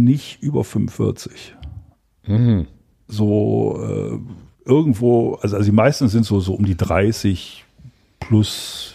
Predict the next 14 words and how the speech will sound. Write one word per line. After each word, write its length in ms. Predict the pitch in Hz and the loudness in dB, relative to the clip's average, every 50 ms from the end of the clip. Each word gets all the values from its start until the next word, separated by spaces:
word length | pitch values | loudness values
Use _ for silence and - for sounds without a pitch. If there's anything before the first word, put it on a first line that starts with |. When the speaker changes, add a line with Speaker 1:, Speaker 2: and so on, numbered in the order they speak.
| - - - | -20 -20 -16
Speaker 1:
fünf 300 | - - 95 92 85 - | -6 -4 -2 -2 -2 -4
Jahre, 320 | - 71 69 71 76 73 76 | -8 -8 -8 -6 -6 -4 0
irgend-, 220 | - 110 127 123 | 2 4 4 4
irgendwo 220 | 107 120 120 107 92 | 4 4 2 2 0
so 80 | - 95 | -2 -4
in 80 | 92 | -4
der 80 | 90 - | -4 -4
ersten 240 | 104 95 - - 85 | -4 -4 -4 -6 -4
Hälfte 300 | 82 92 95 - - 85 | -4 -4 -4 -6 -8 -10
der 120 | 85 82 | -10 -8
dreißiger 400 | 80 80 - - - - - - | -8 -8 -8 -8 -8 -8 -8 -8
oder 220 | - - - - - | -10 -10 -10 -10 -10
so. 180 | - 50 - - _ _ _ - - - - - - - - - - - - - - - - - _ _ _ _ - | -10 -10 -12 -14 _ _ _ -20 -20 -20 -20 -20 -20 -20 -20 -20 -20 -20 -20 -20 -20 -20 -20 -20 _ _ _ _ -4
Ähm, 640 | 139 95 92 92 92 92 90 92 95 90 - - | 0 2 2 4 4 2 2 0 0 -2 -4 -8